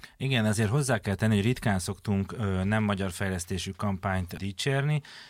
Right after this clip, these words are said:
Erről fontos tudni, hogy ez globális Telekom, ö,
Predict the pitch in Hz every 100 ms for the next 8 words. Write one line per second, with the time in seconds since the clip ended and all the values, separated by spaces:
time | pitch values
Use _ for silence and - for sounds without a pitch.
0 | - 104 104 101 131 113 101 - 117 120
1 | 110 107 101 98 98 110 90 85 87 -
2 | 95 87 85 95 90 95